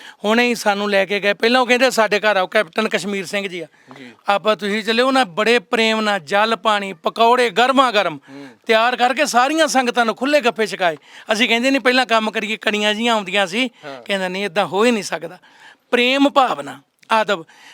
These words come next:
Speaker 1: ਦੇਖੋ, ਗੁਰੂ ਨਾਨਕ ਸਾਹਿਬ ਨੇ ਮਾਰਿਆ ਸਿੱਕਾ ਜਗਤ ਵਿੱਚ, ਨਾਨਕ ਨਿਰਮਲ ਪੰਥ ਚਲਾਇਆ। ਉਹ ਨਿਰਮਲ ਪੰਥ ਜਿਹ 'ਚ ਮੈਲ ਹੀ ਨਹੀਂ ਗੀ, ਮਲ ਹੀ ਨਹੀਂ ਗੀ, ਤੇ ਨਾ ਗੁਰੂ ਕਾ ਸਿੱਖ ਕਦੇ ਦਿਲ 'ਚ, ਹਿਰਦੇ 'ਚ ਮੈਲ ਰੱਖਦਾ ਹੀ ਆ।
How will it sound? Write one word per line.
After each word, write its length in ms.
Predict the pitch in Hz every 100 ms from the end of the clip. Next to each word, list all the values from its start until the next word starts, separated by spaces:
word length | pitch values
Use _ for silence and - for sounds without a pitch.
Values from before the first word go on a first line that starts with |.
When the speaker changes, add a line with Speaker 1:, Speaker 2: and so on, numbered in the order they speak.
| -
Speaker 1:
ਦੇਖੋ, 480 | 196 254 254 262 277
ਗੁਰੂ 240 | 196 240 233
ਨਾਨਕ 480 | 196 196 247 254
ਸਾਹਿਬ 320 | 233 214 220 220
ਨੇ 260 | 180 156 _ _ _ _ _
ਮਾਰਿਆ 400 | 202 196 208 226
ਸਿੱਕਾ 360 | 214 214 - 202
ਜਗਤ 340 | 175 190 185
ਵਿੱਚ, 240 | 208 240 277
ਨਾਨਕ 440 | 254 190 190 208
ਨਿਰਮਲ 580 | 240 196 180 185 214 220
ਪੰਥ 300 | 208 185 190
ਚਲਾਇਆ। 400 | 170 175 165 165 - - - -
ਉਹ 100 | 262
ਨਿਰਮਲ 540 | 247 208 208 226 247 220
ਪੰਥ 300 | 240 240 254
ਜਿਹ 160 | 262
'ਚ 100 | -
ਮੈਲ 540 | 226 190 185 196 208 233
ਹੀ 200 | 269 269
ਨਹੀਂ 140 | 220
ਗੀ, 160 | 165 139 143 _ -
ਮਲ 400 | 208 214 254 302
ਹੀ 120 | 330
ਨਹੀਂ 140 | 285 220
ਗੀ, 160 | 175 - - - -
ਤੇ 100 | 285
ਨਾ 180 | 294 311
ਗੁਰੂ 240 | 277 294 285
ਕਾ 120 | 277
ਸਿੱਖ 240 | - 208
ਕਦੇ 240 | 202 220 202
ਦਿਲ 200 | 202 196
'ਚ, 80 |
ਹਿਰਦੇ 300 | 190 185 175
'ਚ 100 | 180
ਮੈਲ 240 | 185 180 175
ਰੱਖਦਾ 360 | 185 185 226
ਹੀ 120 | 247
ਆ। 80 | 254